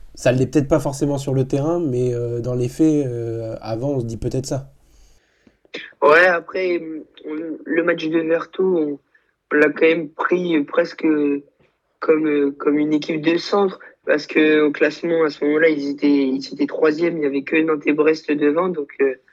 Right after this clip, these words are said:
Speaker 2: on savait que ça allait être, euh, ça allait être costaud, et, euh, en effet, alors moi, j'ai pas pu le vivre, mais mes coéquipiers m'ont dit que, que c'était une bonne équipe, même si le score est, est sévère pour ce que, pour ce qu'ils ont fait. C'est vrai que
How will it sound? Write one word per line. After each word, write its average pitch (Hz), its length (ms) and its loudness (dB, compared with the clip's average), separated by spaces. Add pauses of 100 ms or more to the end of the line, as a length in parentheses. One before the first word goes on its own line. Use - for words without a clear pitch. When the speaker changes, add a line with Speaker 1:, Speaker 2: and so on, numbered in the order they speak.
(420)
Speaker 2:
on - 20 0
savait 151 300 2
que 147 80 -6
ça - 140 -4
allait 147 180 4
être, 143 200 -6
euh, 139 280 0
ça - 180 -6
allait 143 200 2
être 139 120 -8
costaud, 165 560 -2
et, 135 320 -4
euh, 131 40 -14 (420)
en 139 80 -8
effet, 147 300 -2
alors 143 140 4
moi, 151 140 -2
j'ai 151 140 -8
pas 143 100 -12
pu 143 200 -6
le 147 100 -6
vivre, 156 340 -2
mais 135 400 -4 (420)
mes 143 100 -2
coéquipiers 147 500 -2
m'ont 147 140 0
dit 156 200 -2
que, 135 560 2
que 147 140 -4
c'était - 300 -2
une 147 180 2
bonne 151 200 2
équipe, 180 440 -4 (520)
même 147 160 0
si 170 420 0
le 151 160 0
score 160 480 0
est, 139 560 -2 (200)
est - 180 -4
sévère 156 580 -4
pour - 240 -20
ce - 80 -20
que, - 380 -8 (560)
pour - 100 -20
ce - 60 -20
qu'ils 151 180 -4
ont 147 80 -2
fait. 165 180 -4
C'est 160 100 -12
vrai 143 160 -2
que - 380 -4